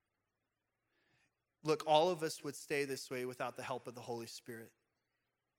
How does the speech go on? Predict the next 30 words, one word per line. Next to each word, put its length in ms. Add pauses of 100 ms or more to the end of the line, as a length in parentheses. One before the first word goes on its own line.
(160)
All 240
of 140
us 200
would 120
stay 280
in 100
that 180
place 400 (1080)
where 100
we 100
don't 240
demonstrate 560
love. 240 (640)
Because 320
as 140
humans, 580 (120)
we 180
are 180
naturally 960
selfish, 640 (180)
every 220
one 160
of 160
us. 200
You, 200
if 160
you 60
don't 160
believe 280
me, 200